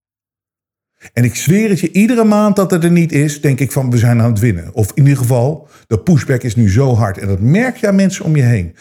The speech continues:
Zelfs mensen die totaal niet doorhebben wat hier speelt. Die zeggen allemaal, "Ik heb het twee keer gedaan, ik ga het nooit meer doen."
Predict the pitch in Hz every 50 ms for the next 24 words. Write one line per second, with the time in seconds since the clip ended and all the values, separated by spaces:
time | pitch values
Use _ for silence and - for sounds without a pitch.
0 | - - - - - 165 147 131 117 - - 143 165 160 - 147 147 151 143 -
1 | 156 147 - 240 254 277 285 285 240 190 165 226 233 233 185 202 196 175 165 165
2 | 156 - - 160 131 117 - - 165 117 - - _ _ _ _ _ _ _ _
3 | _ _ _ _ _ _ _ _ _ - 156 147 120 143 117 101 120 - 143 175
4 | 214 214 220 226 - - 139 - 92 - - - 110 101 95 - 87 80 87 92
5 | 113 127 147 151 - - _ _ _ _ _ _ _ _ _ - - - 98 90
6 | 98 123 139 139 139 131 98 90 90 80